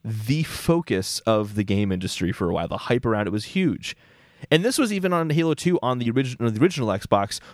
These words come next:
which didn't even sell that well, and it was still considered a huge landmark experience. It's like, console sales isn't an excuse.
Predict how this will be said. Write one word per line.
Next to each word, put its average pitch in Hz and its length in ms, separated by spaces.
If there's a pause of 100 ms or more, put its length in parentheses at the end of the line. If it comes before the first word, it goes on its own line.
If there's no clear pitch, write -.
which 147 180
didn't 214 160
even 160 160
sell 190 300
that - 180
well, 92 220
and 120 100
it 120 40
was 117 80
still 202 200
considered 123 340
a 104 40
huge 143 320
landmark 113 760 (480)
experience. 113 640
It's 143 100
like, 147 380
console 202 420
sales 120 280
isn't 131 200
an 120 120
excuse. - 680